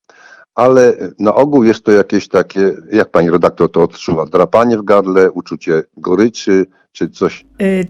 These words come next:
Speaker 2: tak, to,
Speaker 1: podobnego?
Speaker 2: to są właśnie
Speaker 1: Mhm.
Speaker 2: takie, tak jak pan powiedział, takie dolegliwości jak gorzki smak w ustach, nudności,
Speaker 1: Aha, aha.
Speaker 2: problemy z połykaniem, wymioty, od-,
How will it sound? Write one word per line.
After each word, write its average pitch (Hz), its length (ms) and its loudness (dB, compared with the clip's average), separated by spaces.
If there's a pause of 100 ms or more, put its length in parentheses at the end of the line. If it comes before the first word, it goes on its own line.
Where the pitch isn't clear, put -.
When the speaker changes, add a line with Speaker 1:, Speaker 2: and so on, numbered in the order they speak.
Speaker 2:
tak, 175 520 0
to, - 80 0
Speaker 1:
podobnego? 226 400 2
Speaker 2:
to 233 100 2
są 226 220 2
właśnie 220 320 0
Speaker 1:
Mhm. 285 120 -4
Speaker 2:
takie, 190 500 0
tak 180 220 -4
jak 175 160 -8
pan 180 240 0
powiedział, 185 440 0
takie 190 300 -2
dolegliwości 170 960 0
jak 156 240 0
gorzki 156 340 -4
smak 226 640 2
w 196 80 -2
ustach, 190 500 -4
nudności, 196 840 2 (100)
Speaker 1:
Aha, 196 60 2
aha. 196 120 -2
Speaker 2:
problemy 165 440 0
z 160 60 -6
połykaniem, 180 640 0
wymioty, 185 760 0
od-, 165 180 -4